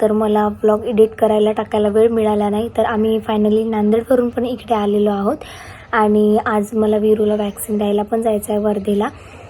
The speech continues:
तर, अ, <clears throat> खूप घाई झाली असल्यामुळे मी इतके दिवस लग्नाचे आणि हळदीचे ब्लॉग टाकलेले नाही आहेत.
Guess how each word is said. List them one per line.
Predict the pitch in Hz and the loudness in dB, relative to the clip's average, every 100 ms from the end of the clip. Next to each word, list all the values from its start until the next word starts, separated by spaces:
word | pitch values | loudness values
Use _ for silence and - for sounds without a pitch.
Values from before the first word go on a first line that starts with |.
| - - - | -20 -8 2
तर, | 233 233 233 233 | 4 4 4 4
अ, | 240 - - | 2 0 6
<clears throat> | 302 269 247 - 262 254 | 6 6 2 -6 -4 0
खूप | 269 233 | 0 0
घाई | 226 220 | 0 2
झाली | 233 226 | 4 4
असल्यामुळे | 214 - 220 214 220 | 4 2 0 2 0
मी | 240 - | -2 -6
इतके | - 240 208 | -4 0 2
दिवस | 214 226 - | 2 -2 0
लग्नाचे | 220 208 208 208 233 | 0 2 0 2 0
आणि | 247 214 214 | 2 0 0
हळदीचे | 208 190 196 208 | 2 0 0 -2
ब्लॉग | 202 208 202 - | 0 -2 -2 -8
टाकलेले | 196 202 208 226 | -6 -2 -2 0
नाही | 214 208 214 | -2 -2 -4
आहेत. | 247 | -6